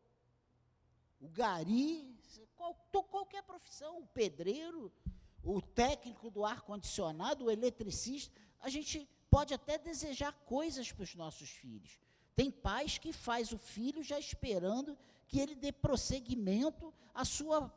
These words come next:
carreira, à sua profissão, continuidade à sua empresa, né? "Ah, vou fazer o meu herdeiro." E aí tem um filho, o filho cresce.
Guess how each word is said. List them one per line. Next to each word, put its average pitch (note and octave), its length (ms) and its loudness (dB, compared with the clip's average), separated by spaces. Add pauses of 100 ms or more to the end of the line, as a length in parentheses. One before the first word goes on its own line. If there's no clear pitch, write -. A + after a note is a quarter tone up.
(160)
carreira, B3 600 4
à - 20 2
sua A#3 260 2
profissão, A#3+ 800 2 (220)
continuidade A#3+ 880 6
à G#3 40 2
sua A3 260 0
empresa, G#3 760 2 (320)
né? C4 260 -6 (680)
"Ah, F3 160 0
vou D#3+ 160 -4
fazer D#3 320 0
o F#3+ 140 4
meu F3+ 280 2
herdeiro." C#3 760 2 (560)
E C#4 80 0
aí D4 180 2
tem C4 180 0
um B3+ 80 -4
filho, D#4 420 -4
o - 20 -10
filho D#4 280 -10
cresce. C#4 640 -10